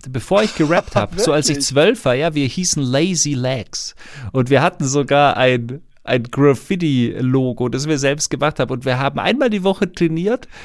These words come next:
Speaker 1: in der Praxis meiner Mama, in der Meditationspraxis. Aber unsere Karriere beendeten wir dann auch so nach einem Jahr ungefähr. Also es war,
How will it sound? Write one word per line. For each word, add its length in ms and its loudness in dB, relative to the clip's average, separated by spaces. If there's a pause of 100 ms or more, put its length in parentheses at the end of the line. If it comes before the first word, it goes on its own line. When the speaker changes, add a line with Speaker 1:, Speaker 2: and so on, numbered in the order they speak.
(220)
Speaker 1:
in 160 -2
der 80 6
Praxis 500 -2
meiner 240 -2
Mama, 300 -2
in 120 -2
der 80 0
Meditationspraxis. 1120 -6 (440)
Aber 200 2
unsere 300 2
Karriere 520 0
beendeten 680 -2
wir 80 0
dann 160 -2
auch 160 -4
so 100 -4
nach 180 -4
einem 280 -4
Jahr 260 -2
ungefähr. 480 -8
Also 200 -6
es 200 -8
war, 340 -6